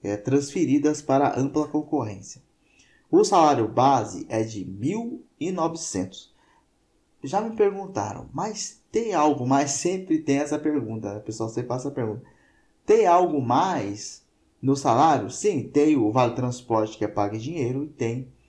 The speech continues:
o vale alimentação, que, salvo engano, são seiscentos reais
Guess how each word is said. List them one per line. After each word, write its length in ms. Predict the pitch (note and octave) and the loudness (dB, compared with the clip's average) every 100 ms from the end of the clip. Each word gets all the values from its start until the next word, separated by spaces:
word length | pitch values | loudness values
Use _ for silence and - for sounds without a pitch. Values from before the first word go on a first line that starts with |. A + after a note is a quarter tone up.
| _ _ - | _ _ -4
o 80 | B2+ | 0
vale 220 | C3 B2 | 4 4
alimentação, 640 | A#2 C3 C3+ C#3+ - F3+ | 2 0 -2 -2 -4 -6
que, 100 | - | -6
salvo 280 | - G#3+ G3+ | -2 -2 -2
engano, 260 | D#3+ F3 F3+ | -2 -2 -2
são 180 | F#3 | -8
seiscentos 560 | F3 F#3 E3 - G#3 A3+ | -4 -2 -2 -4 -6 -6
reais 580 | F#3+ B2 C3 F3+ - | -2 0 0 -4 -8